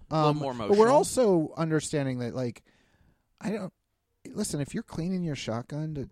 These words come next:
Speaker 2: if that's the way you think you're gonna do this,
Speaker 1: Yes.
Speaker 2: you know what, man? Tell me I'm wrong, but the proof will be in the end result.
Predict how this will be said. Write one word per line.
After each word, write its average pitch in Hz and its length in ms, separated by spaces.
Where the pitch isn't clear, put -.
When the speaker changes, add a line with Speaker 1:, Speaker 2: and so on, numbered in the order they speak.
Speaker 2:
if - 100
that's 175 300
the 196 100
way 147 160
you 131 200
think 127 340
you're 123 100
gonna 117 220
do 98 260
this, 175 420
Speaker 1:
Yes. 139 380
Speaker 2:
you 180 80
know 220 120
what, 208 180
man? 220 340
Tell 190 200
me 214 160
I'm 170 180
wrong, 175 460
but 143 100
the 147 100
proof 185 360
will 156 80
be 139 200
in 135 140
the 120 160
end 113 180
result. 117 560